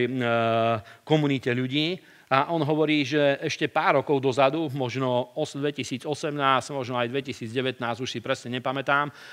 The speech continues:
raz za mnou prišiel a hovorí, že v jeho okolí väčšina ľudí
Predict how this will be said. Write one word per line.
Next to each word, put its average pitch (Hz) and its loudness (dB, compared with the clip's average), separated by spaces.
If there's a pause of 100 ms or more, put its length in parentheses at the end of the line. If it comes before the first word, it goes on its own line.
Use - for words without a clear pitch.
(120)
raz 143 2
za 143 4
mnou 135 0
prišiel 156 0 (400)
a 127 8 (200)
hovorí, 151 2
že 143 0
v 151 0
jeho 165 -2
okolí 156 -2
väčšina 156 -2
ľudí 151 0